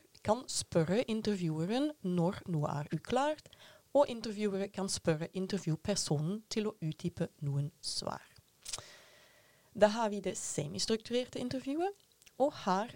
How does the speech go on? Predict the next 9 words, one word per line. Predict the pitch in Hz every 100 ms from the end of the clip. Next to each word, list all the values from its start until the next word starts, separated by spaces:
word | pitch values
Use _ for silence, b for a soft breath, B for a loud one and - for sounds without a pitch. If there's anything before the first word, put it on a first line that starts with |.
| - _
pleier | 190 180 196 277 294
intervjueren | - 247 277 226 175 160 180 269 294
å | 247
bruke | 196 180 175 - -
et | 196 -
standard | - - 156 160 196 220 -
sett | - 170 -
med | - 147
spørsmål, | - 147 - 311